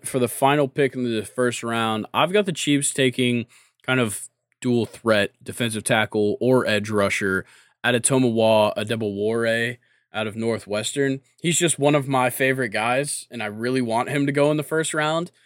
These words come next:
But at the same time, I think the Chiefs have the liberty of having an absolutely fucking stacked roster,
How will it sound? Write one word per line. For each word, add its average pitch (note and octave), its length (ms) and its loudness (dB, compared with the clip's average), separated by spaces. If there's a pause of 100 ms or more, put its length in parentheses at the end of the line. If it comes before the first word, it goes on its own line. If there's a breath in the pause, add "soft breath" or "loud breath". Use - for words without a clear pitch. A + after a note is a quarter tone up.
(220)
But C3+ 140 4
at C3+ 80 -2
the C3 80 -6
same D3+ 240 2
time, C#3+ 340 2
I B2 80 -2
think D#3 160 -2
the D3 80 -2
Chiefs C#3 380 2
have C#3+ 220 2
the B2 80 -4
liberty B2 520 4
of A2 360 0
having B2+ 300 2
an A2+ 120 -4
absolutely A#2+ 540 0
fucking G#2+ 320 -6
stacked A#2+ 500 0
roster, C3 560 -2